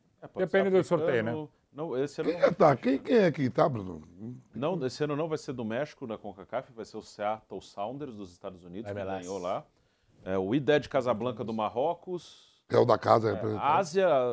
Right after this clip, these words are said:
Speaker 1: a competição da Ásia não vai acabar antes do Mundial, então provavelmente vão indicar o Al Hilal da Arábia, que foi o último campeão.
Speaker 3: Então, né?
Speaker 1: É, que mais? Como o campeonato vai ser no Marrocos, isso também deve ser confirmado. O, o, pra não ter dois times do mesmo país, como o campeão africano é marroquino,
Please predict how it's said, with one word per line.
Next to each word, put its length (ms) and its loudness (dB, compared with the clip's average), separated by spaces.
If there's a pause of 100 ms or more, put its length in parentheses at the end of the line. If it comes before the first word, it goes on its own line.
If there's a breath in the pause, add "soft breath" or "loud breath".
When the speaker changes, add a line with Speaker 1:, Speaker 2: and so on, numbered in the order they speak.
Speaker 1:
a 60 -6
competição 400 -4
da 100 2
Ásia 160 0
não 180 0
vai 140 4
acabar 640 2
antes 180 -2
do 100 -8
Mundial, 300 -4
então 160 -8
provavelmente 540 -6
vão 100 -10
indicar 320 -6
o 60 -2
Al 160 -2
Hilal 260 -2
da 120 -2
Arábia, 300 -2
que 60 -20
foi 140 -12
o 40 -6
último 280 -10
campeão. 400 -12
Speaker 3:
Então, 280 -4 (300)
né? 140 -12 (120)
Speaker 1:
É, 280 -4
que 160 -14
mais? 480 -6 (320)
Como 400 4
o 20 -4
campeonato 420 2
vai 100 2
ser 140 0
no 80 0
Marrocos, 840 2 (220)
isso 120 -20
também 200 -6
deve 120 -2
ser 120 -10
confirmado. 720 -4 (100)
O, 60 -10
o, 260 -10
pra 140 0
não 120 -2
ter 140 -4
dois 220 -2
times 180 -10
do 80 -8
mesmo 480 -6
país, 340 2
como 160 -4
o 40 -10
campeão 260 -2
africano 400 -6
é 60 2
marroquino, 760 -4